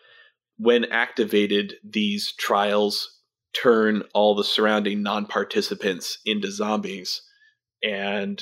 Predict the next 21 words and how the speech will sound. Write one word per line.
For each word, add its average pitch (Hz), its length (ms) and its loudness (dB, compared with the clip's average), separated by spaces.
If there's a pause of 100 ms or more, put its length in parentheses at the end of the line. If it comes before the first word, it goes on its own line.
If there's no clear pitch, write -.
(120)
the, 101 260 -6
uh, 95 340 -2 (560)
the 104 140 0
people, 104 720 2
and 104 200 0
it - 140 -6
kinda 107 300 -2
warps 110 420 2
the 110 160 4
arena 104 520 2 (320)
to 113 100 2
better 101 380 4
suit 104 460 0
the 104 120 2
needs 98 640 -8
for 101 200 2
the 95 100 -2
trial 95 320 -2
to 98 60 -8
be 92 100 -8
completed, 95 580 -6